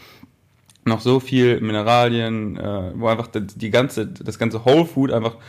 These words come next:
nur verarbeitet wird, aber nichts Gutes wegisoliert wird, wie es halt bei weißem Zucker und braunem Zucker ist halt sehr stark verarbeitet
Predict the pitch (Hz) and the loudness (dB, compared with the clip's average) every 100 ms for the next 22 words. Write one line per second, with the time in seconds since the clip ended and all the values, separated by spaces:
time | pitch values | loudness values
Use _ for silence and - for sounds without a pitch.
0 | - _ 120 120 117 131 131 123 127 127 | -20 _ 0 4 4 6 4 2 0 0
1 | 113 110 135 - - - - _ _ - | 0 2 0 -2 -18 -20 -20 _ _ 0
2 | 185 196 160 165 - - - 143 175 120 | 2 4 2 0 -6 -18 -2 0 2 0
3 | 117 117 113 123 127 139 139 120 117 117 | 0 0 0 0 0 0 0 -2 0 0
4 | 107 104 98 110 123 - - 120 107 95 | 0 -2 -2 0 0 -4 -8 -4 -4 -2
5 | 117 123 127 131 120 107 - - 123 135 | 0 0 -2 -6 -4 -6 -6 -2 0 0
6 | 135 131 - 135 143 143 | 0 0 4 4 4 2